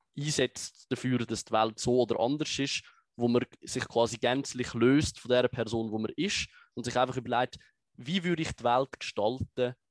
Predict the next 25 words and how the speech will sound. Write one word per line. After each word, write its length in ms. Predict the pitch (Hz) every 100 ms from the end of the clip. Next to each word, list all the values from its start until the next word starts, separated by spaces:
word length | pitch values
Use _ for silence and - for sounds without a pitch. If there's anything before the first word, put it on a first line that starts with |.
| _ _
wenn 560 | - 110 113 113 113 - _ _ _
nicht 340 | 117 135 156 -
klar 460 | - 123 123 123
wäre, 320 | 110 98 98 -
ob 120 | 107
ich 140 | 110 - - _ _ _
zum 180 | - 113
Beispiel, 580 | 107 - - 107 107 104 _ _ _ _ -
ähm, 480 | 104 104 104 98 - _ _ _ _ - _ -
eine 100 | 127
körperliche 520 | 131 117 117 117 120
Beeinträchtigung 840 | 113 139 160 131 127 - 123 123
habe 240 | 117 113 117
oder 140 | 113
nicht, 220 | 107 98
wenn 120 | 90 110
nicht 160 | 127
klar 360 | - 117 113 107
wäre, 300 | 110 110 -
in 220 | - 117
welchem 420 | 107 107 101 98 101
Land 340 | 117 160 151
ich 120 | 143
geboren 460 | 135 127 135 131 117
werde, 280 | 123 120